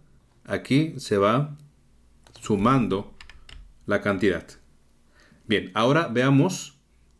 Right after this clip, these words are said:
cómo hacerlo con la hoja de cálculo de Google o Google Sheets.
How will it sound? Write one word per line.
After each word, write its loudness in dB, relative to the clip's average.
cómo 2
hacerlo 0
con 0
la 2
hoja 0
de 0
cálculo 0
de 2
Google 2
o 2
Google 2
Sheets. -2